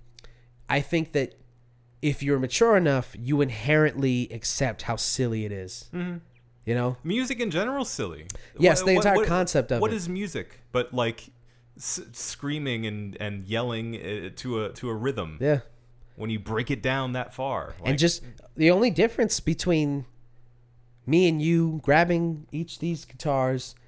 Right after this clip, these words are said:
Speaker 1: and just strumming and yelling is, the only difference between that and, like, you know, uh, uh,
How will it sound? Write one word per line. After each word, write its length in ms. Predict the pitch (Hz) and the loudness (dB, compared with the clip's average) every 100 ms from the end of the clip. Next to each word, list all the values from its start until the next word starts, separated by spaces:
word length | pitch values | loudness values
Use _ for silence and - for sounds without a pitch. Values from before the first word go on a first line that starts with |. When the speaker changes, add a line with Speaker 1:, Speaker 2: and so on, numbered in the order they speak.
| - _ | -20 _
Speaker 1:
and 140 | 117 | -2
just 160 | 123 127 | -2 -2
strumming 760 | - - - 131 139 143 139 | -4 -6 -4 0 0 0 -2
and 220 | 123 113 110 | -8 -10 -6
yelling 500 | 117 135 120 110 127 - - - - - | -2 0 0 -2 -8 -16 -20 -20 -20 -6
is, 560 | 127 127 120 110 - - _ _ _ _ | -2 0 0 -2 -6 -10 _ _ _ _
the 160 | - 151 | 4 8
only 160 | 180 214 | 8 6
difference 280 | 214 202 | 2 0
between 340 | 165 - 180 135 | -4 0 0 2
that 260 | 151 170 139 | 2 2 0
and, 220 | 139 131 | 0 2
like, 460 | 123 123 120 - - _ - - - | 2 0 -2 -14 -18 _ -20 -20 -10
you 120 | 127 131 | 0 0
know, 280 | 110 120 - - - - - - | 0 -4 -8 -20 -20 -20 -20 -8
uh, 60 | 117 | -2
uh, 720 | 117 113 - 120 117 110 | 0 0 0 0 2 0